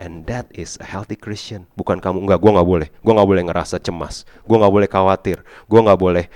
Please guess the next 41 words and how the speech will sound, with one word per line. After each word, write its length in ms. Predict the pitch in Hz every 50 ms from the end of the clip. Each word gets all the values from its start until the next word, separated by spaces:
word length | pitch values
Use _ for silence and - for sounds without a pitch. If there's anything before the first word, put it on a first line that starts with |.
| - - _
sedih. 320 | - - 110 101 98 87 82 104
Gue 160 | 110 113 113
nggak 80 | 107 95
boleh 240 | 98 98 92 90 95
marah." 240 | 95 90 87 90
No. 240 | 110 135 170 165 127 - - _ _ _ _ _ -
You, 320 | - - 82 92 101 - - - - - - - - - - _
the 160 | - 101 101
Bible 400 | 95 92 90 95 104 110 117 120
kasih 320 | 117 - 101 - - - -
koridor 560 | - 101 95 92 95 90 92 92 85 95 85
gimana 240 | 85 82 85 85 -
kamu 320 | - - 87 82 92 95
harus 240 | 95 90 - - -
be-, 80 | 90 82
deal 400 | - 90 - 104 104 95 82 76
with 240 | 76 87 85 -
those 240 | 90 87 82 82 -
emotions. 720 | - 87 82 82 85 87 - - - - - - - - - _ _ _ _ _ _ _ _ -
Oke? 240 | - 160 208 226 - _ _ _ _ _ _
So 160 | _ - - 95
there's 240 | 95 113 120 -
a 240 | - 95 95 101 - _ _ _ _ _ _ _ _ _ _ _
healthy 240 | - 104 117 - 123
Christian. 400 | - - 98 - - 92 82 78
Bukan 240 | 90 87 - 95 90
disuppress, 520 | - - 82 - - 113 131 131 - -
tapi 360 | 101 95 - 113 113 101 - _ _
the 80 | -
Bible 400 | 90 87 90 95 98 110 110 113 - -
affirm 480 | - - - - 123 110 82 78 76 _ _ _ _ _ _ _ _ _ _ _ _ _ _ _ _ -
these 240 | - 92 85 -
feelings. 400 | - - 95 85 82 80 78 -
Dan 160 | - 85 82 80
kita 240 | - - - 104
perlu 240 | - - - 95 95
menyalurkannya 840 | 92 92 92 92 98 92 95 107 110 113 - 117 98 78 78 78 85
atau 160 | 85 - 92
meresponi 520 | 92 92 98 104 - - - 95 90 92 98
dengan 240 | 87 80 78 76
tepat. 320 | - - - - 73 -